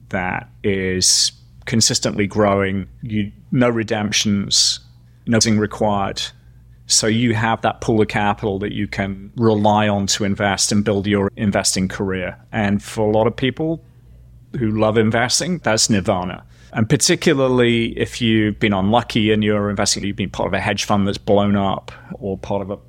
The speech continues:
private equity fund that's struggled to raise the next fund, then, but through no fault of your own,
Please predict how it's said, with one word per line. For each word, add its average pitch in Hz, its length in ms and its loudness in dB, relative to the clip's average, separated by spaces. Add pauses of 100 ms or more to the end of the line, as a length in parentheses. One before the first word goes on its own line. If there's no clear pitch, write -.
(180)
private 104 240 -2
equity 104 220 0
fund 98 200 0
that's 98 120 -2
struggled 92 480 0
to 110 100 -6
raise 98 300 0
the 98 80 0
next - 180 0
fund, 98 400 0 (500)
then, 104 500 2
but 123 260 0 (240)
through 135 140 2
no 113 180 4
fault 113 200 0
of 101 120 2
your 107 180 4
own, 101 320 -2